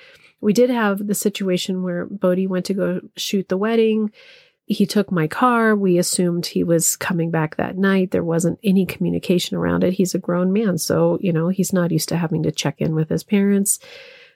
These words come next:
Rich and I went to an event ourselves. We texted him, "Yeah, what time are you coming home?" He had told me, uh, earlier that weekend that his phone usually dies by, you know, three quarters of the day. He had my car,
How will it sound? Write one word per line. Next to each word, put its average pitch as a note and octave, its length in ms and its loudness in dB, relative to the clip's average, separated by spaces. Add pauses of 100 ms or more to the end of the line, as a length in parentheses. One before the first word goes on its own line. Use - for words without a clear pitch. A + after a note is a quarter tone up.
(100)
Rich G3 260 0
and F#3 100 2
I E3+ 120 2
went E3+ 260 0
to E3+ 280 0
an E3+ 120 2
event E3 380 0
ourselves. G3+ 800 2
We A2 100 -2
texted - 480 -4
him, D#3 320 0
"Yeah, F#3 380 -2
what F#3+ 180 -4
time - 160 -6
are F3 60 0
you E3 80 0
coming E3 260 -2
home?" A3 480 2 (600)
He G3+ 200 2
had F#3 100 0
told F3 240 0
me, E3 440 0 (120)
uh, E3 280 -4
earlier E3+ 360 4
that E3 180 -2
weekend F3 360 0
that E3+ 120 -2
his D#3+ 180 0
phone D#3+ 240 0
usually E3+ 320 -2
dies D#3+ 420 0 (140)
by, D#3+ 480 -2 (140)
you E3+ 100 0
know, D#3+ 240 -2 (260)
three F3 180 0
quarters D#3+ 460 0
of F#3 140 -6
the E3 100 0
day. E3 440 0 (520)
He G#3 260 2
had E3+ 220 0
my F#3 180 2
car, F3 480 0